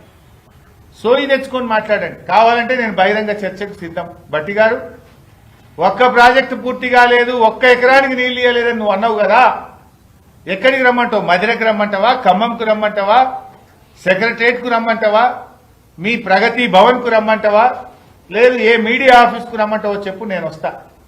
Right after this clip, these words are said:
ఒక్క ఎకరానికి నీళ్లు ఇయ్యలేదని నువ్వు అన్నావు, ఒక్క ప్రాజెక్టు పూర్తి చేయలేదన్నావు కదా. ఎన్ని ఎకరాలకు నీళ్లు ఇచ్చినామో, ఎన్ని ప్రాజెక్టులు పూర్తి చేసినామో లెక్కలతో సహా నేను వస్తా. మీరు సిద్ధమా అని నేను అడుగుతా ఉన్నా.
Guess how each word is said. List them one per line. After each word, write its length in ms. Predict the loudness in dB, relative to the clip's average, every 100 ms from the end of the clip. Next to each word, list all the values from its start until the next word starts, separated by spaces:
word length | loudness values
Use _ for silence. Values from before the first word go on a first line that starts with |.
| _ _ -4
ఒక్క 140 | -2 0 2
ఎకరానికి 380 | 4 4 4 0
నీళ్లు 180 | 0 2
ఇయ్యలేదని 380 | 2 4 4 0
నువ్వు 140 | -2 -2
అన్నావు, 240 | -2 -4 -6 -18 -20 _ -2 0
ఒక్క 140 | 2 2
ప్రాజెక్టు 380 | 4 4 2 -2 -8
పూర్తి 200 | -10 -4 0
చేయలేదన్నావు 540 | 2 2 0 -2 0
కదా. 200 | 2 4 4 0 -10 -20 _ _ _ _ -10
ఎన్ని 160 | -6 -2 0
ఎకరాలకు 420 | 2 4 4 2 -2
నీళ్లు 180 | -4 -6
ఇచ్చినామో, 340 | -8 -6 -2 0 -2
ఎన్ని 180 | -4 -4 0
ప్రాజెక్టులు 420 | 2 2 0 -6 -10
పూర్తి 220 | -10 -10 -6
చేసినామో 420 | -6 -6 -4 -2 -2 -4 -16 -20 -16 -2
లెక్కలతో 480 | -2 4 4 6 4 4
సహా 180 | 4 4
నేను 140 | 2 -2
వస్తా. 220 | -2 4 4 4 -6 -16 -6
మీరు 200 | -4 -4 -6
సిద్ధమా 360 | -8 0 2 2 0
అని 100 | 0
నేను 120 | -2
అడుగుతా 260 | -4 -4 -4 -4
ఉన్నా. 180 | -8